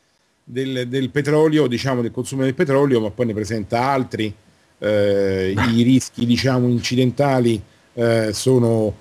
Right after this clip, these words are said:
Speaker 1: magari più bassi forse che la, l'affondamento di una, di una petroliera, però sono enormemente più catastrofici, insomma.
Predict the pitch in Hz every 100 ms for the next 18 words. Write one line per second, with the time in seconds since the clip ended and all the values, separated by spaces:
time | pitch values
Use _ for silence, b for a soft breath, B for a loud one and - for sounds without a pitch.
0 | - 120 117 143 131 123 - 143 131 165
1 | 175 143 - 135 151 165 - 143 139 147
2 | 135 131 127 123 127 - 139 139 151 143
3 | 127 127 123 120 113 101 b b b b
4 | b 120 135 131 147 160 165 156 160 165
5 | 160 b b b - 135 147 - 139 156
6 | 160 139 131 120 120 120 127 127 120 131
7 | 131 113 123 - 110 101 - 123 90 98
8 | 107 95 104 101 104